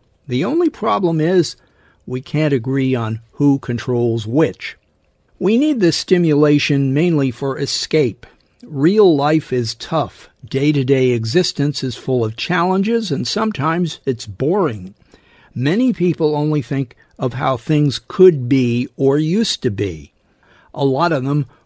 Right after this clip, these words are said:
weren't even there back in the so-called good old days they yearn for. The trouble with romanticizing is it's a giant cover-up much of the time.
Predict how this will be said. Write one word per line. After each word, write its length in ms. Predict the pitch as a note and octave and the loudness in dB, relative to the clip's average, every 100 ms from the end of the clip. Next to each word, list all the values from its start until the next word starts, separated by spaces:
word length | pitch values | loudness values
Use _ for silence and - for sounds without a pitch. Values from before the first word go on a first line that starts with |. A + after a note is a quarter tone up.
| - | -8
weren't 260 | C#3 C4 D4+ | -2 0 2
even 380 | C4 A3 D#3+ | 2 2 0
there 340 | D3+ G3+ A#2+ G#2+ | 2 2 2 -2
back 380 | G2 B2 D3 C#3 | -4 -4 -4 -4
in 100 | B2 | -4
the 140 | A2+ | -4
so-called 680 | - C3 A#2 C3+ B2+ A#2 A#2 | -2 -2 -2 -2 0 -2 -2
good 220 | C3+ D#3+ | 0 2
old 300 | B2 A#2+ G#2+ | 2 0 0
days 500 | A#2+ A2+ B2 C#3 - | -2 0 0 -2 -4
they 140 | B2+ | -4
yearn 340 | B2+ D#3 G#3+ F3+ | -2 0 2 0
for. 480 | - A#2+ E2+ D#2 _ _ _ _ _ - - - | 0 -4 -4 -10 _ _ _ _ _ -20 -20 -8
The 140 | - E3+ | -2 -2
trouble 500 | - C4 C#4 A3 F3 | -2 -2 4 6 6
with 180 | D3 C#3+ | 4 2
romanticizing 1120 | C#3 C3 C3 E3 D3+ A#2+ - A#2+ A2 A#2 A#2 | 0 0 0 -2 0 -2 -2 -2 0 -2 -2
is 340 | B2 B2 A#2 - | -2 -2 -4 -8
it's 220 | C3 B2 | -6 -4
a 80 | B2 | -4
giant 480 | C#3+ C#3 D#3 C3 - | -2 0 -2 -4 -8
cover-up 580 | - F3+ D3 A#2+ G#2 | -2 2 2 2 -2
much 220 | A#2 A2+ A2 | -8 -8 -8
of 100 | G2 | -8
the 100 | F#2 | -8
time. 460 | - G2+ G#2+ D3+ | -10 -8 -6 -6